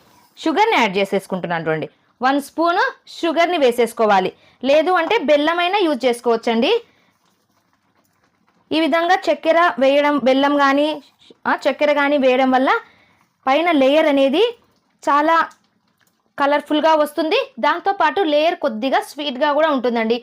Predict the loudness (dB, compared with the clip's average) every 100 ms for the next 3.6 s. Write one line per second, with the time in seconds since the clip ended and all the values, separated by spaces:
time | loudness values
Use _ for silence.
0 | -8 _ _ -4 -2 0 0 2 2 2
1 | 0 0 2 0 -2 -2 0 2 2 2
2 | 2 2 2 2 -2 _ _ -4 -4 -2
3 | -2 -2 0 -2 0 0